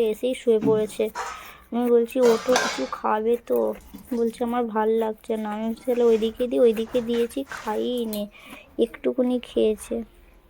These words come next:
বলছে, "আমার ভাল লাগছে না কিছু খেতে," মানে খেলেই ওর গা গোলাচ্ছে। আমি বলছি, "না খেলে বেশি গা গোলাবে, খাও কিছু।"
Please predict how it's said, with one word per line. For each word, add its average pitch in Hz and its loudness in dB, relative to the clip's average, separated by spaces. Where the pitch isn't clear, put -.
বলছে, 233 2
"আমার 240 2
ভাল 214 2
লাগছে 220 2
না 226 -2
কিছু - -10
খেতে," 208 -4
মানে 226 0
খেলেই 247 10
ওর 254 12
গা 220 6
গোলাচ্ছে। 202 0
আমি - 0
বলছি, 240 4
"না 247 6
খেলে 254 8
বেশি 226 4
গা 254 6
গোলাবে, 202 0
খাও 214 0
কিছু।" 247 -4